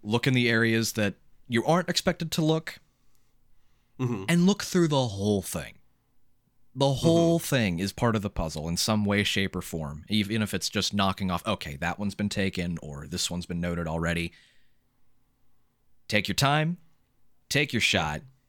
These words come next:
Speaker 1: look where you're not expected to look, and take in the whole dang thing.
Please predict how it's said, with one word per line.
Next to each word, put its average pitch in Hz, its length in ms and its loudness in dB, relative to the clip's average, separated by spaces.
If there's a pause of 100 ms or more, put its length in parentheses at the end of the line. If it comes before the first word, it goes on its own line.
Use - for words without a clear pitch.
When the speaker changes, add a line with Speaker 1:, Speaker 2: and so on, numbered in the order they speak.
(680)
Speaker 1:
look 139 200 0
where 135 80 2
you're 107 100 2
not 135 180 2
expected 113 440 -2
to 90 40 -4
look, 82 400 -6 (560)
and 98 140 -6
take 127 220 2
in 123 120 0
the 98 100 0
whole 95 180 0
dang 82 260 0
thing. 71 320 -8